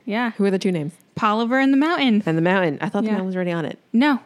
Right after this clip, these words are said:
Speaker 1: it was the Hound.
Speaker 2: The Hound. Oh, 'cause they're brothers.
Speaker 1: You keep mix-, you keep mixing them up.
Speaker 2: Twins, you know?
Speaker 1: Yeah.
Speaker 2: Anyway, we're in a mystery land now. Some open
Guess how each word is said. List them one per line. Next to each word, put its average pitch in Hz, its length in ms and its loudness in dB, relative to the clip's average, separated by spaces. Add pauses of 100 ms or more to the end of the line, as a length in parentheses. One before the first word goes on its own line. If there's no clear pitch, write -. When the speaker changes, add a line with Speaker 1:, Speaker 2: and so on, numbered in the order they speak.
Speaker 1:
it 214 60 0
was 220 100 2
the 214 80 -2
Hound. 208 420 0
Speaker 2:
The 165 60 -4
Hound. 160 340 -2
Oh, 151 140 0
'cause 156 180 -2
they're 151 80 0
brothers. 147 440 -2 (480)
Speaker 1:
You 214 120 -2
keep 254 180 2
mix-, 262 220 2
you 262 180 4
keep 339 260 0
mixing 359 360 0
them 349 140 4 (160)
up. - 180 -4 (220)
Speaker 2:
Twins, 185 440 4
you 165 60 2
know? 170 320 2
Speaker 1:
Yeah. 214 440 2 (300)
Speaker 2:
Anyway, 175 340 2
we're 165 160 2
in 170 280 2
a 175 60 -2
mystery 196 300 0
land 165 280 0
now. 139 320 -2
Some 160 360 0
open 160 560 2